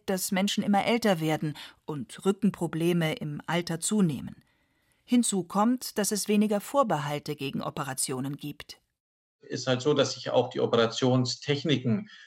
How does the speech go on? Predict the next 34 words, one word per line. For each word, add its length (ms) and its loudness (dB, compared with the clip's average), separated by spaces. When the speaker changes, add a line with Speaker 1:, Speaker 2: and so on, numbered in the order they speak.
Speaker 2:
verfeinert 720 4
haben. 400 4
Es 240 -6
gibt 340 -6
minimalinvasive 1500 2
Eingriffe, 720 4
die 460 -6
mit 200 -10
ganz 280 -4
kleinen 280 2
Schnitten 600 2
durchgeführt 640 0
werden, 380 4
endoskopische, 1200 0
also 280 4
da 320 4
schaut 240 4
man 140 4
durch 220 4
Kameras 640 4
in 360 0
die 160 0
Bereiche, 1000 4
äh, 140 2
von 180 -2
Bandscheibe 800 2
und 240 -4
Rückenmark 720 -2
und 320 -8
kann 220 0
so 220 -2
mit 340 -2
kleinen 440 0
Schnitten 600 2